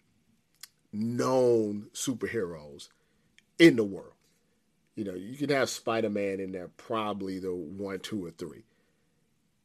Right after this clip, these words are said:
You know, Bat-, some people say Batman is the most well-known. Some people say Superman. Some people say Spider-Man. But they got two, you got two of the top three.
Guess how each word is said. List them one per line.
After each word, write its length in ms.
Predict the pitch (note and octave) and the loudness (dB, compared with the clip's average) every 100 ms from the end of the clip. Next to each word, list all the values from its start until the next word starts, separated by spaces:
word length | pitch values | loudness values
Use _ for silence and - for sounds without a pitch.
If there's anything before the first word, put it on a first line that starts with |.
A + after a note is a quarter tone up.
| _ - | _ -12
You 120 | F2+ | -8
know, 180 | D#2+ D#2+ | -8 -8
Bat-, 440 | E2 A#2 - G2 | -4 -4 -4 -12
some 180 | - G#2 | -10 -4
people 180 | A2+ G#2 | -4 0
say 120 | G#2+ | 0
Batman 580 | G2+ A#2 G2+ G#2 G2+ F2+ | 2 -2 -2 -4 -4 -6
is 100 | - | -8
the 100 | F#2+ | -8
most 280 | F2 D#2 F#2 | -8 -8 -6
well-known. 500 | F2 D2 D2 A#1+ D2+ | -6 -6 -12 -14 -14
Some 140 | E2+ | -14
people 180 | E2 F2+ | -14 -12
say 160 | G2 G2 | -8 -4
Superman. 520 | - A#2+ F2+ D2+ D2 | -4 -4 -10 -14 -14
Some 160 | F#2+ | -14
people 120 | F#2+ - | -14 -2
say 140 | A2 | -2
Spider-Man. 320 | G#2+ A2 E2+ | -2 -6 -4
But 140 | A#2 - - - _ _ | -4 -6 -14 -20 _ _
they 100 | F3+ | 2
got 260 | F#3+ G3+ - | 4 2 -2
two, 160 | D4+ D#4 | -6 0
you 160 | A3 | 0
got 160 | C#4 - | 0 -2
two 180 | D#4 F4+ | 4 4
of 60 | F4 | 4
the 40 | |
top 360 | - - - - | -4 -10 -14 -6
three. 380 | D3+ E3 E3 | 0 4 2